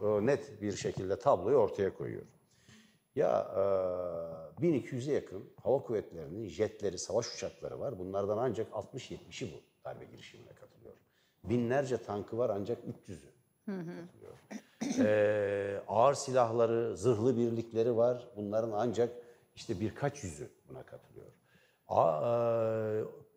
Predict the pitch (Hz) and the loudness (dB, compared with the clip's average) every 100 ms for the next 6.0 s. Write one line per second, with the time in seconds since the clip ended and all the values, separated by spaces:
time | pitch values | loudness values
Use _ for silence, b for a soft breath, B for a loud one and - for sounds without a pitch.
0 | _ - 131 113 107 104 101 87 98 117 | _ -4 -2 -2 -2 0 0 2 4 6
1 | 117 - - 123 113 135 - 120 117 139 | 4 -2 2 2 2 0 -2 0 2 2
2 | - - b b 101 101 101 101 98 98 | -2 -20 b b -6 -2 -2 -2 -2 -4
3 | 95 92 - _ - 110 113 - 120 131 | -4 -8 -14 _ -2 2 2 0 0 4
4 | 139 101 - - - 92 - 139 151 - | 4 2 -4 -18 -8 -6 -2 2 2 2
5 | 113 107 - 143 - - 107 - 120 - | -2 -2 -6 -8 -10 -4 -4 -4 -6 -6